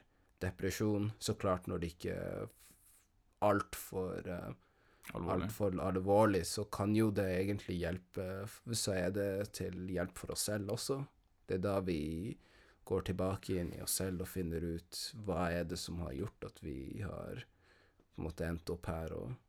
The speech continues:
Speaker 2: Mm.
Speaker 1: kanskje det, det er det som tvinger folk til å kanskje gjøre litt introspeksjon og finne ut
Speaker 2: Det er basically,
Speaker 1: hvem de er.
Speaker 2: eh, character development,
Speaker 1: <laughs> Ja,
Speaker 2: altså.
Speaker 1: det er det jeg tenkte.
Speaker 2: <laughs>
Speaker 1: Det blir jo nesten sånn, det, som hver gang en karakter i en dårlig situasjon i en serie, og så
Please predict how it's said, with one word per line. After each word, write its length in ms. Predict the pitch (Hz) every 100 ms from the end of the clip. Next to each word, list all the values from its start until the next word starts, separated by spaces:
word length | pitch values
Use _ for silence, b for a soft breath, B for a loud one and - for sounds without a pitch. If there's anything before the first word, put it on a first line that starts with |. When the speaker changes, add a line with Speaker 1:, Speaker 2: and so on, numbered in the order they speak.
| -
Speaker 2:
Mm. 300 | 98 80 69
Speaker 1:
kanskje 280 | - 95 101
det, 420 | 101 107 104 107
det 100 | 104
er 20 |
det 180 | 101 107
som 140 | -
tvinger 340 | 98 104 110 104
folk 240 | - 104
til 200 | - 98
å 80 | 98
kanskje 640 | - 92 - 98 101 107 117 b b
gjøre 320 | 110 110 107
litt 260 | 92 - -
introspeksjon 880 | - - - 104 - - 107 98 98
og 240 | 98 101 - -
finne 300 | - 92 87 92
ut 200 | - -
Speaker 2:
Det 140 | -
er 140 | 85 92
basically, 460 | 69 87 - 85 76
Speaker 1:
hvem 140 | 76
de 140 | - -
er. 120 | -
Speaker 2:
eh, 280 | 107 87 101 -
character 340 | 69 - -
development, 480 | 87 85 64 - 175
Speaker 1:
<laughs> 120 | 214
Ja, 140 | 170 160
Speaker 2:
altså. 60 | 143
Speaker 1:
det 60 |
er 40 | 143
det 140 | 180
jeg 120 | 202 190 170
tenkte. 480 | 175 - - 160 - -
Speaker 2:
<laughs> 200 | - 117
Speaker 1:
Det 100 | 123
blir 120 | 170
jo 100 | 208
nesten 260 | 143 - 110
sånn, 260 | 110 131 113
det, 120 | 95
som 360 | 98 95 92 92
hver 180 | 101 104
gang 140 | 101
en 120 | 87 -
karakter 480 | 98 90 98 98 95
i 100 | 90
en 220 | 85 90 98
dårlig 240 | 98 92 110
situasjon 640 | 139 120 110 113 110 107
i 40 | 101
en 80 |
serie, 500 | 101 98 101 104 98 95
og 80 | 90
så 280 | - 87